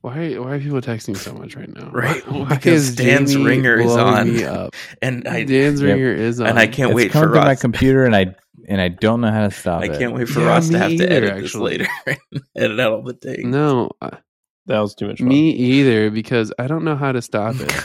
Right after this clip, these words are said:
Speaker 2: <laughs>
Speaker 1: myself. <laughs> I don't know how to mute it. Just mute your computer, Dan, I think.
Speaker 3: I, I just, I just closed the app. Maybe it'll work.
Speaker 1: Let's see.
Speaker 2: Uh, <laughs>
Speaker 3: Nope.
Speaker 1: It <laughs>
Speaker 2: It's all right. This is the fun, this is the
Speaker 1: It
Speaker 2: fun
Speaker 1: didn't
Speaker 2: stuff.
Speaker 1: work.
Speaker 3: Uh,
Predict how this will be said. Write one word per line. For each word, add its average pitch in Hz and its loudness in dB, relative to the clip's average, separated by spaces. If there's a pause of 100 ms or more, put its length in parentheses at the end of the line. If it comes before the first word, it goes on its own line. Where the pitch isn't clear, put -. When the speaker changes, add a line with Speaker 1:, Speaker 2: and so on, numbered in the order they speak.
Speaker 2:
<laughs> - -20
Speaker 1:
myself. 107 -8 (120)
<laughs> - -12
I 135 -4
don't 147 0
know 139 0
how 131 0
to 120 0
mute 120 0
it. - -8
Just 135 -2
mute 156 0
your 139 0
computer, 98 -8
Dan, 92 -14
I - -10
think. - -16
Speaker 3:
I, 104 -2
I 101 2
just, - -6
I 107 2
just 127 0
closed 120 4
the 98 2
app. 87 0 (120)
Maybe 95 -2
it'll 87 0
work. 71 -10 (1200)
Speaker 1:
Let's 101 -12
see. - -18 (840)
Speaker 2:
Uh, - -16 (840)
<laughs> 135 4 (680)
Speaker 3:
Nope. 95 -8 (400)
Speaker 1:
It 131 2
<laughs> 175 4 (1900)
Speaker 2:
It's 147 -8
all 101 0
right. 73 -2
This 127 -2
is 156 -6
the 165 4
fun, 202 0
this 175 -2
is 160 -8
the 160 -2
Speaker 1:
It - -6
Speaker 2:
fun 165 0
Speaker 1:
didn't 135 0
Speaker 2:
stuff. - 0
Speaker 1:
work. - -2
Speaker 3:
Uh, - -12